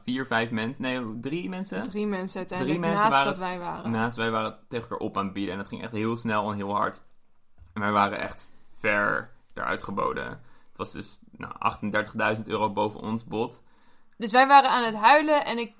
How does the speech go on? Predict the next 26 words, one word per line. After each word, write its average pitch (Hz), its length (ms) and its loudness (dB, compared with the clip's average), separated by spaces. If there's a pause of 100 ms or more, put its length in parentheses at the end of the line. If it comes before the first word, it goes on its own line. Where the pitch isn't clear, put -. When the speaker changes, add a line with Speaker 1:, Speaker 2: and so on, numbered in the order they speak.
Speaker 2:
ik - 140 -10 (100)
zei 240 220 2
tegen 254 180 0
Lars, 226 140 0
"We 214 100 -6
moeten 294 340 -2
nog 294 140 0
iets - 240 -6
doen. 269 220 2
Ik 240 80 0
kan 262 160 8
niet 311 160 0
het 370 140 -4
zomaar 330 280 2
laten 262 240 4
gaan." 226 400 6 (300)
Ook 233 200 4
al 247 120 12
hadden 294 180 8
we 269 60 0
het 226 80 -2
al 214 100 4
wel 220 140 2
opgegeven. - 680 -8
Want, 202 240 -6
ik - 60 -20